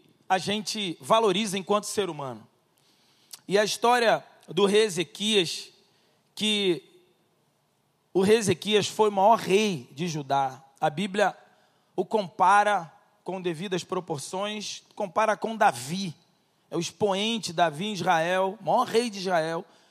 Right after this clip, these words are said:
e Ezequias, o maior rei de Judá. E a Bíblia diz o seguinte: que nunca houve um cara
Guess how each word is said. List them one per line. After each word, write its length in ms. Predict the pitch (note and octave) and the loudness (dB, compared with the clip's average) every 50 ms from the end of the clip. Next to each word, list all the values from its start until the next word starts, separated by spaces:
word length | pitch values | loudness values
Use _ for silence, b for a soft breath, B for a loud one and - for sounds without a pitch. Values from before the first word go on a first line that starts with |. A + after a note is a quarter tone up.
| b b b b b b _ _ _ _ _ | b b b b b b _ _ _ _ _
e 160 | E3 F#3 F#3 | -4 0 0
Ezequias, 580 | G3 G3 E3+ G3 F3+ - - F3 F#3+ G3 F3+ E3 | 0 2 0 -2 -4 -4 -8 -6 -4 -4 -4 -4
o 40 | E3+ | -2
maior 160 | F3+ G#3+ A#3 | 0 0 0
rei 220 | E3 G3 B3+ C#4+ | 0 -2 -2 -2
de 100 | C4 A3+ | -4 -4
Judá. 420 | G#3 F3 G3 E3 C3+ C3+ B2+ B2 A#2+ - - - _ - | -4 -4 -4 -4 -4 -6 -8 -8 -10 -16 -20 -20 _ -4
E 120 | E3 F3+ | -2 -2
a 20 | |
Bíblia 240 | F3 G#3 B3 C#4 C4 | 0 0 0 0 -2
diz 220 | F#3 D#3 A#3 C4+ - | -2 -2 -6 -8 -8
o 20 | |
seguinte: 320 | - E3 F3+ A3+ A3 - | -8 -6 -6 -6 -6 -8
que 80 | - F#3 | -8 -8
nunca 260 | F#3+ B3+ - - A3 | -8 -8 -6 -2 2
houve 220 | A3 A#3 B3+ A3 A3 | 2 2 2 0 -4
um 80 | G3+ | -6
cara 420 | E3+ - G#3+ A3+ A3+ G3 E3 - | -4 -2 0 0 0 0 -2 -4